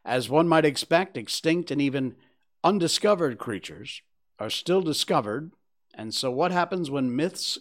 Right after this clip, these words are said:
come true? There's another picture. Look at that. Look at the size of that thing. Unbelievable. So this thing existed, and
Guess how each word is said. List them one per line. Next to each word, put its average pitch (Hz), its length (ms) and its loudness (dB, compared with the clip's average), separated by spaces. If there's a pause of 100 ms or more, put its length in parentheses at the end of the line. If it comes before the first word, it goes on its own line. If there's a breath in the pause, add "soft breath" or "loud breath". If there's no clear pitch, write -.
come 165 300 -4
true? 170 420 -4 (1080)
There's 135 240 -2
another 160 240 2
picture. - 500 -10
Look 151 140 -8
at 170 60 -4
that. 123 180 -8 (120)
Look 220 200 -6
at - 100 -20
the 196 80 -8
size - 880 -6 (420)
of 85 200 -10
that - 260 -16
thing. - 200 -20 (1700)
Unbelievable. 95 1160 -8
So - 240 -8
this 180 240 -4
thing 185 220 -2
existed, 160 680 -2
and 123 600 -4